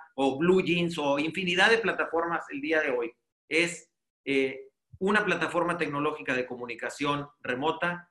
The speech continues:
y de gestión, porque no solamente es cómo nos juntamos y cómo hablamos, sino es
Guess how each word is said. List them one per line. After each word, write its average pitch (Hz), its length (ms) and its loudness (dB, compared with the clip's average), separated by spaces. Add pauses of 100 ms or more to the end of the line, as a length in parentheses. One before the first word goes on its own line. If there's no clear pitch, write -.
(160)
y 175 140 -2
de 160 140 4
gestión, 165 840 0 (240)
porque 151 260 -2
no 202 140 0
solamente 202 720 2
es 196 140 -4
cómo 196 180 -2
nos 180 160 -2
juntamos 160 460 -2
y 139 40 -8
cómo 156 220 -2
hablamos, 180 400 2
sino 147 240 -2
es 180 320 0